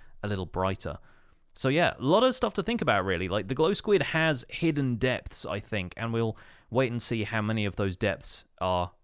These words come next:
uncovered or whether they all just sink to the bottom. But that is gonna be it for this episode of The Spawn Chunks. You can find more information about the show and links to some of the stuff we talked about today at the spawn chunks dot com.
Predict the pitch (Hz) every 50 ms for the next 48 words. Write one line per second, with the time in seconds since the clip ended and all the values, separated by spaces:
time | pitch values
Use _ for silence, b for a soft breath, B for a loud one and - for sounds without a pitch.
0 | _ - 110 110 107 98 - - 120 110 107 98 92 - - - - 101 95 95
1 | 92 95 95 92 92 87 92 92 92 87 90 92 90 87 - 92 87 - - -
2 | - - - - 110 98 90 - - 110 98 92 90 104 101 101 98 92 101 98
3 | 120 127 131 120 110 - 135 123 117 120 - 131 143 107 - - 127 117 120 113
4 | - 120 131 135 127 - 123 113 90 123 120 117 113 110 - - 147 156 151 139
5 | - 131 135 131 127 - - B B B B B B B B - 131 214 196 170
6 | 220 202 196 175 175 170 170 147 - 156 143 135 - 143 120 117 117 104 110 -
7 | 147 127 117 90 147 151 135 147 180 180 147 - 156 131 147 127 117 110 - -
8 | 113 101 - 104 98 - 110 101 104 - 98 85 - - 98 101 98 82 - -
9 | 104 98 - 87 117 110 - - - 123 123 117 - - 123 110 92 - - _
10 | 127 127 - - - - 147 156 139 107